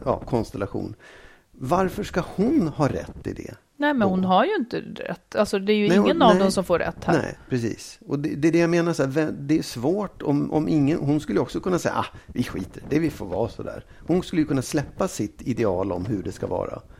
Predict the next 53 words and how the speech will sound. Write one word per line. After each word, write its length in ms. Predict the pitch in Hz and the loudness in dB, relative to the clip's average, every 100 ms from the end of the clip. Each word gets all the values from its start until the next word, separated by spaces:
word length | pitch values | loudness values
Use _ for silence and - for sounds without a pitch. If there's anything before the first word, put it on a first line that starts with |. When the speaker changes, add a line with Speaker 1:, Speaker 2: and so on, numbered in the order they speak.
| - - - - - - | -20 -20 -20 -20 -20 -2
Speaker 1:
egentligen. 480 | 139 107 95 - - - | 2 2 0 -8 -12 -4
Speaker 2:
Ja, 100 | 254 | -2
det 80 | 240 | -2
skulle 200 | - 240 | -2 -2
väl 80 | 226 | 0
han 160 | 220 | -2
också 200 | 220 - | -4 -4
i 40 | 247 | 4
så 80 | |
Speaker 1:
Ja, 40 | 208 | 6
Speaker 2:
fall. 80 | 214 | 8
Speaker 1:
jag 100 | 202 | 6
vet, 180 | 226 165 | 6 2
jag 100 | 170 | 2
säger 320 | 214 214 160 | 0 2 4
det, 140 | 113 | 2
men 140 | 117 135 | 2 2
det, 120 | 143 | 2
det 100 | 147 | 2
är 40 | |
på 100 | 151 | 0
något 180 | 175 175 | -2 -2
sätt 100 | 139 | -2
som 80 | 139 | 0
man 100 | 135 | 0
tycker 180 | 135 127 | 2 0
att 60 | |
det 60 | 123 | 0
är 40 | |
han 280 | 123 185 185 | -2 -2 -2
som 180 | 160 147 | -2 -2
ska, 260 | - 120 110 110 | 2 2 0 -4
ska 260 | - 110 101 - | -4 -2 -2 -6
släppa 160 | 254 254 | 0 2
Speaker 2:
Ja, 60 | |
men, 100 | 254 - | 2 -2
Speaker 1:
på 100 | - | 2
det. 80 | |
Speaker 2:
ja, 120 | 247 269 | 6 6
men 140 | 294 | 6
det 80 | 320 | 2
kan 180 | - 403 | 2 2
jag 120 | 285 | 2
nog 160 | 254 - | 2 0
tycka. 320 | 277 - 302 | -4 -2 0
Speaker 1:
Ja. 60 | 139 | 6
Speaker 2:
För 80 | 233 | 6
att 100 | 226 | 8
det 120 | 262 | 6
som 140 | 262 | 6
han 220 | 262 285 269 | 2 2 2
bortser 380 | 285 - 440 | -2 0 2
ifrån, 460 | 240 - - 170 269 | 2 0 -4 -4 -6